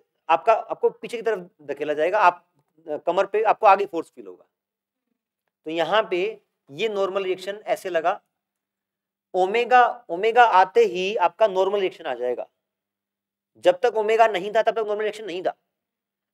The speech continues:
और normal reaction आते ही friction force आ गया, और जैसे जैसे एन बढ़ेगा इस friction force की value बढ़ेगी। एन कैसे बढ़ेगा?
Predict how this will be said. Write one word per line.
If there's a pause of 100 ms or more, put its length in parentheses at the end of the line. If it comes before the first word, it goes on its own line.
(160)
और
normal
reaction
आते
ही
friction
force
आ
गया, (500)
और
जैसे
जैसे
एन
बढ़ेगा (420)
इस
friction
force
की
value
बढ़ेगी। (1300)
एन
कैसे
बढ़ेगा?